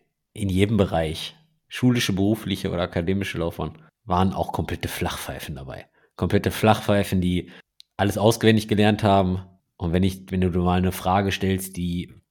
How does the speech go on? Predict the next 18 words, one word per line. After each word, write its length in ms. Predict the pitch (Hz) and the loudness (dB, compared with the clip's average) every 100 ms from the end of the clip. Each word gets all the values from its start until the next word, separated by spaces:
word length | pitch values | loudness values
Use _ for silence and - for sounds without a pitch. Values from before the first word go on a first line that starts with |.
| _ | _
Thema 320 | - 98 92 78 | -2 0 2 0
eins 240 | 95 107 | -2 -2
und 80 | 98 | -2
Thema 260 | 92 87 | -2 -2
zwei 240 | 85 90 92 | -4 -4 -2
versucht 360 | 101 92 98 | -2 -2 -4
zu 100 | - | -6
verbinden, 400 | 95 90 87 95 | -2 0 2 0
dann 140 | 87 80 | -2 -6
steigen 360 | - 85 87 | -4 -2 -2
die 140 | 82 82 | -2 -4
halt 100 | 80 | -4
aus 220 | 82 110 | -4 -2
und 100 | 92 | -2
gehen 140 | 80 | -2
rückwärts 420 | 78 85 - 156 - | -4 -6 -6 -8 -10
wieder 180 | - 69 | -12 -12
weg. 260 | - - | -14 -18